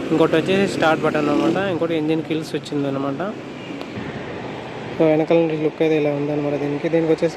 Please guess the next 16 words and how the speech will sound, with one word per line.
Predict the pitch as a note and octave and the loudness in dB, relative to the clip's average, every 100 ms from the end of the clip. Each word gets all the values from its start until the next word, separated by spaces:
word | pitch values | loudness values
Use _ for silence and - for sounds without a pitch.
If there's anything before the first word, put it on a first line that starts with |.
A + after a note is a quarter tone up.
| D#3+ | 2
బ్రేక్ | D#3+ - | 2 4
వేసినప్పుడు | E3 E3 D3 D3+ | 2 2 -2 -2
అయితే | D3+ E3 D3+ | 0 0 2
లైట్ | D3+ D3+ | 2 2
అయితే | D3+ D#3 | 2 2
వెలుగుతుందన్నమాట, | D3+ D3+ D#3+ D3+ C#3+ C#3+ E3 D#3 | 2 2 2 0 0 0 0 2
సెన్సార్ | D3+ D3 D#3 D3 | 2 2 2 2
ఉంది. | C#3+ D#3+ B3 - - - - - - - - D#3 | 2 2 0 -2 -6 -6 -8 -10 -10 -10 -8 -2
ముందర | D3+ E3 D#3+ | 2 4 4
కూడా | D#3+ D#3 | 2 0
సేమ్ | D#3 D3+ D3 | 0 2 2
ఇండికేటర్ | D3 D#3+ D3+ D3+ D3 C#3+ C#3 | 2 2 0 0 0 0 -2
ఇచ్చారనమాట. | - C#3+ C#3 C#3 C3+ D#3+ G3+ - - - - - - - - - - - D#3+ | -2 -4 -4 -4 -4 -6 -6 -8 -10 -10 -10 -8 -6 -6 -6 -6 -8 -4 0
దీంట్లో | F3 F3+ F3+ | 2 2 0
సిక్స్ | D#3 - | -2 0
ఇంచ్ | E3+ | 0